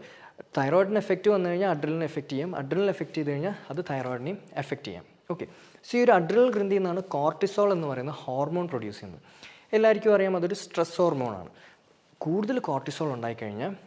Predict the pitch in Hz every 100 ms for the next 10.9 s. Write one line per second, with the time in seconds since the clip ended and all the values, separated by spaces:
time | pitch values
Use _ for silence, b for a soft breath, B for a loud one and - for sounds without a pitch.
0 | - - 143 131 170 - 175 226 - 120
1 | - 131 127 110 120 - - 127 113 104
2 | 175 - - - 95 - b b - 160
3 | 214 143 151 156 160 151 175 165 123 147
4 | 151 165 185 165 135 202 - B B B
5 | 127 131 131 135 - - 131 120 113 139
6 | 185 - - 147 135 120 101 90 - 175
7 | - B B B - 208 233 - - 135
8 | 139 185 240 190 151 156 160 202 220 220
9 | 135 - - 185 185 156 123 127 214 -
10 | 127 127 151 151 120 113 - 104